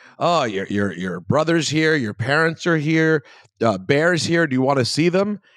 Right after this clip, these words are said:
And I go, "I, I'm gonna get right to them. I gotta go see Macho Man and ask him about Hogan." <laughs> She's cry-, by the way,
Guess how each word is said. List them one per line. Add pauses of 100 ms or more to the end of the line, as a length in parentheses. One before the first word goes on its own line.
(160)
And
I
go,
"I,
I'm
gonna
get
right
to
them. (480)
I
gotta
go
see
Macho
Man
and
ask
him
about (240)
Hogan." (320)
<laughs> (880)
She's
cry-,
by
the
way,